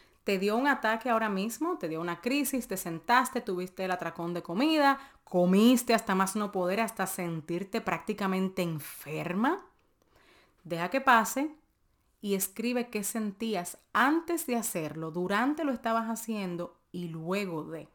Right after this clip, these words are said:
Porque así vas a tener un patrón y vas a poder empezar a identificar posiblemente qué es lo que lo está detonando, porque el conocimiento es el que te da poder para combatirlo.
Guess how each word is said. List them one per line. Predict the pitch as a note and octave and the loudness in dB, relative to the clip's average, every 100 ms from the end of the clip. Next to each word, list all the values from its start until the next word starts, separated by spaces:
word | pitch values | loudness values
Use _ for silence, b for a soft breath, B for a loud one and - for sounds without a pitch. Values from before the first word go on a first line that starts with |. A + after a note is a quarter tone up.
| _ _ _ B B B | _ _ _ B B B
Porque | G3 F#3+ | -2 0
así | F#3+ - | -4 0
vas | A3 A#3 | 0 2
a | A3+ | -2
tener | G3 F#3+ | -4 -6
un | G#3 G3+ | -6 -2
patrón | F#3+ - F3+ E3 | -2 0 -2 -2
y | D#3 | -2
vas | D#3 | -4
a | F3+ | -4
poder | F3+ F3+ F3 | -4 -2 -2
empezar | F3 E3 D#3+ E3+ | -4 -8 -6 -4
a | F#3 | -2
identificar | F#3 F3 E3 D3+ E3+ D3+ E3 D3+ - D3+ E3 B3 F4 B B B B | -2 -2 -6 -6 -8 -6 -6 -8 -6 -4 0 0 0 B B B B
posiblemente | F#3+ F#3 F3+ G#3 G3+ G3 G3 F#3+ F#3 B B | -8 -4 -4 -2 -2 -4 -4 -6 -6 B B
qué | - G#3 G#3+ | -4 -2 0
es | C#4 C#4 | 0 0
lo | G#3+ G3 | -4 -2
que | F3 | -2
lo | |
está | F3 - E3+ | -4 -4 -4
detonando, | F3 F3 E3+ E3+ D3 B2+ - b b b | -4 -4 -2 -2 -2 -6 -12 b b b
porque | G3 F#3+ G3 | 0 0 0
el | F#3+ | -2
conocimiento | G3 F#3+ F#3 F#3 F#3 B3 A#3+ | -2 -2 -2 -4 -4 -4 -2
es | F#3 | -2
el | F3+ | -2
que | E3+ | -4
te | E3+ | -2
da | E3 E3 | -2 -2
poder | E3 D#3+ A#3 - | -2 0 -2 -2
para | D#3+ C#3+ | -2 -2
combatirlo. | D3+ C#3+ C#3 A#2+ - B2+ | -6 -6 -8 -12 -14 -18